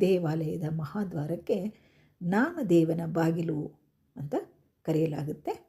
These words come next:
ಹಾಗೆ ಪಂಡರಾಪುರದ ವಿಠಲನ ಭಕ್ತರನ್ನು ವಾರ್-, ವಾರಾಕಾರಿ ಅಂತ ಕೂಡ ಕರೀತಾರೆ. ಅಂದರೆ ಮರಾಠಿನಲ್ಲಿ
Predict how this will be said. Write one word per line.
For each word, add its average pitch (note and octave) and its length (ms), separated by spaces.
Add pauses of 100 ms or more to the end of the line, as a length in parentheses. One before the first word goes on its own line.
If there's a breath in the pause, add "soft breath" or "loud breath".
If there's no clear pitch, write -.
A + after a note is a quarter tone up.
(440)
ಹಾಗೆ A#3+ 320 (440 soft breath)
ಪಂಡರಾಪುರದ A3 600 (200)
ವಿಠಲನ E3 440
ಭಕ್ತರನ್ನು G3 840 (300 soft breath)
ವಾರ್-, G#3 420
ವಾರಾಕಾರಿ F3+ 920
ಅಂತ D#3+ 180
ಕೂಡ - 180 (240)
ಕರೀತಾರೆ. D3 460 (360)
ಅಂದರೆ C4+ 580 (760)
ಮರಾಠಿನಲ್ಲಿ G3 1040